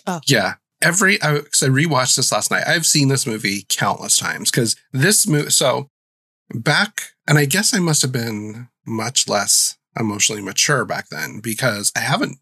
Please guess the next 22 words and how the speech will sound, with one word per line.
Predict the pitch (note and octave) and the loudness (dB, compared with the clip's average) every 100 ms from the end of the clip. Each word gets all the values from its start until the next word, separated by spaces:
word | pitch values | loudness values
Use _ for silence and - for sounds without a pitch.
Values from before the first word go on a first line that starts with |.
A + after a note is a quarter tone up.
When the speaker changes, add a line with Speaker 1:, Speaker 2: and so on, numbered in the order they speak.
| - | -2
Speaker 2:
felt | E3+ D#3 D3 | 2 2 2
the | C#3 | 2
need | C3+ | 2
to | B2+ | 0
do | A2 C#3 | 0 2
this | C3 A2+ | 2 0
in | G#2+ | -2
a | |
while. | G2 G2 | -2 -2
I | A2 | -2
guess | A2+ C#3 C#3+ | 0 0 2
maybe | C3 B2+ | 2 2
I've | A2+ | 0
got | B2+ A#2 | 0 0
my | A2 G#2+ G2+ _ - | 0 -6 -6 _ 2
mental | C#3 C#3 A#2 | 4 4 2
health | G#2+ G2 A2+ D#3 | 0 -2 -2 0
in | D3+ | 2
check | - E3+ - | 2 0 0
now. | D#3+ E3 - | 0 0 0
<laughs> | - | -4
And | C#3 | -2